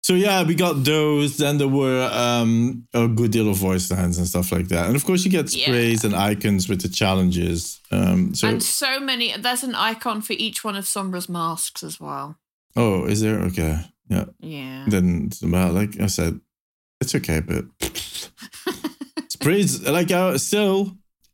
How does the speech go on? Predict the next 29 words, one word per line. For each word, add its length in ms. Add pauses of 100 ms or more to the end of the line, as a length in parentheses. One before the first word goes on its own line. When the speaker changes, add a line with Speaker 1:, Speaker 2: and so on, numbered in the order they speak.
(220)
Speaker 1:
three 160
years 240
in, 180
the 80
only 180
spray 300
I 80
use 420
is 120
the 100
little 260
sausage 520
man. 400
Never 240
use 180
another 300
spray. 480
Never. 340 (840)
And 140
it 80
will 180
remain 560
for 200
the 60
rest 220
of 60
my 280 (120)
Overwatch 480
career. 200